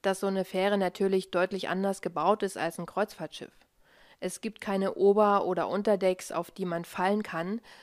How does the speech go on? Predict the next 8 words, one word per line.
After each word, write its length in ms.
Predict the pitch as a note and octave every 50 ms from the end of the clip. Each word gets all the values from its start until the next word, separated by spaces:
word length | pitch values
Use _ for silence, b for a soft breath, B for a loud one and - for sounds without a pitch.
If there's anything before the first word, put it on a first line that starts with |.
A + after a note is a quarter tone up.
| B B B B
sondern 480 | - - F3 F3+ F#3+ G#3 G#3+ A3 G#3
jedes 400 | F3+ E3+ F#3 G3 G3+ A#3+ A#3 -
Kabinenfenster 1120 | - - G3+ F3 F3+ G#3 A#3 C4+ C4 - G#3 F#3 F3+ F3 - - - G3+ A3 B3+ D4 E4 E4+ - _ _ _ _ _ _ _ _ _ _ _ _ _ _ _
führt 300 | - - A3 G#3+ G#3 -
direkt 320 | F#3 F3 E3+ F3 - -
runter 240 | - F3 E3+ - C3
ins 220 | - D3+ - - -
Wasser. 340 | D3+ D3+ - - B2+ -